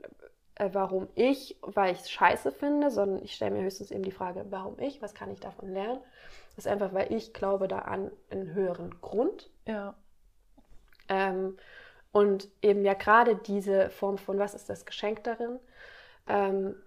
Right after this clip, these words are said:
Speaker 1: und vielleicht ist es eben in diesem Leben für mich so schmerzhafte Erfahrungen zu machen,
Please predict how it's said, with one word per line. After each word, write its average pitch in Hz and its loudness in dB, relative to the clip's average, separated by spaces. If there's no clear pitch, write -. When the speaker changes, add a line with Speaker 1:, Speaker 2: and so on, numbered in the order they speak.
Speaker 1:
und 196 -2
vielleicht 208 2
ist - -2
es 214 -6
eben 196 0
in 196 -2
diesem 240 2
Leben 196 4
für - -4
mich 185 -2
so 196 -2
schmerzhafte 208 -2
Erfahrungen 220 2
zu - -10
machen, 196 -6